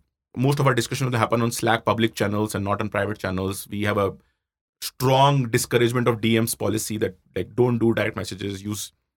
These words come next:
public channels as much as possible, to something as simple as that there'll be no cabins in the office. So, uh, so there are no cabins in the office. More, like, or even more interesting, there are no curtains in the office. So, like, if you look at Razorpay office,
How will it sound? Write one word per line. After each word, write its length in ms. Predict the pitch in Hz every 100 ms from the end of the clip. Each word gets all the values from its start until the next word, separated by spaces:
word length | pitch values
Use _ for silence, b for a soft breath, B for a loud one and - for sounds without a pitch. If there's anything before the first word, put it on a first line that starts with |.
| _ -
public 300 | 98 113 -
channels 300 | 98 98 98
as 140 | 92
much 100 | 98
as 80 | 101
possible, 460 | 90 - 98 98 95 _ _ _ -
to 60 |
something 720 | 135 131 139 135 135 127 - - _ -
as 180 | 120 -
simple 380 | 127 123 131
as 140 | 123 123
that 160 | 120 113
there'll 160 | 117 143
be 100 | 127
no 140 | 127
cabins 360 | 123 113 117 113
in 60 | 110
the 100 | 107
office. 400 | 107 - 92 -
So, 280 | 110 87 - _ _
uh, 300 | - 92 87 87
so 180 | 101
there 160 | 101 98
are 20 |
no 180 | 104 120
cabins 380 | 120 107 110 107
in 80 | 104
the 80 |
office. 420 | 107 101 - 98 - _ _ -
More, 260 | 139 147 - -
like, 200 | 113 107 -
or 220 | 113 113 117
even 180 | 127
more 100 | 135
interesting, 500 | 127 120 127 - 110
there 140 | 110 113
are 40 |
no 140 | 120 135
curtains 380 | - - 143
in 80 | 117
the 60 | 98
office. 380 | 78 - 95 -
So, 300 | 90 87 -
like, 200 | 92 - -
if 220 | 69 -
you 140 | 95 90 -
look 180 | 110 113
at 120 | 107
Razorpay 340 | 110 107 113
office, 380 | 98 - 113 107